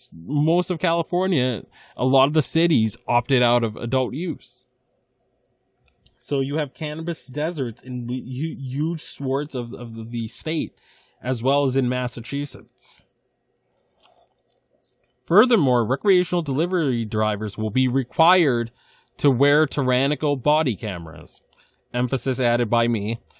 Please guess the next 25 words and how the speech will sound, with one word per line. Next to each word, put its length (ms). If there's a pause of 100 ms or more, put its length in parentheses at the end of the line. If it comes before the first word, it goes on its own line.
(340)
The 140
video 400
produced 460
by 240
these 280
v-, 200 (180)
cameras 500
will 120
need 240
to 60
be 100
stored 400
for 240
thirty 360
days, 440 (180)
reduced 420
from 300
ninety 380
days. 580 (160)
Ooh, 520 (180)
big 180
whoop. 380 (720)
Big 180
victory. 600 (360)
<laughs> 40